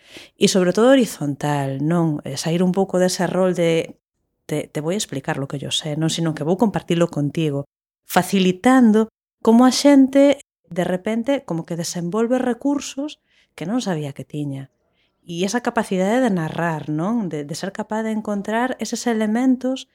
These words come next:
que retratan exactamente o que un quere contar. Que, bueno, a min foi unha cousa que me pareceu, ademais, bueno, me, me impactou moito, me pareceu ata emocionante, non? Ver como cada un deles fora capaz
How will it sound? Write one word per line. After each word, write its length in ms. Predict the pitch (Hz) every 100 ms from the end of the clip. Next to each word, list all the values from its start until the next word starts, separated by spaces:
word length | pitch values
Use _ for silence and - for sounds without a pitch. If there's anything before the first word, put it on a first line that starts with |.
| _ _ _
que 80 | 202
retratan 560 | 196 196 220 233 247
exactamente 880 | 240 226 - 208 214 233 247 254 277 -
o 80 | 185
que 160 | -
un 160 | 190 233
quere 240 | 226 180
contar. 560 | - 151 147 156 151 - _ _ _ _
Que, 320 | 170 170 165
bueno, 240 | 180 190 180
a 80 |
min 320 | 175 208 214 208
foi 240 | - 214
unha 240 | 202 185
cousa 240 | 196 190 226
que 80 | 185
me 80 |
pareceu, 320 | 170 165 175 196
ademais, 400 | 185 185 196 196
bueno, 240 | 202 185
me, 80 | 175
me 160 | 208
impactou 320 | 185 185 - 220
moito, 400 | 208 196 226 240
me 80 |
pareceu 240 | 208 170 196
ata 160 | 214
emocionante, 800 | 240 190 - 147 151 151 151 143
non? 400 | 143 160 160 165
Ver 160 | 165 202
como 240 | 220 220
cada 240 | 208 190 190
un 160 | 196
deles 240 | 190 208 214
fora 240 | 208 214
capaz 480 | 214 180 202 214 -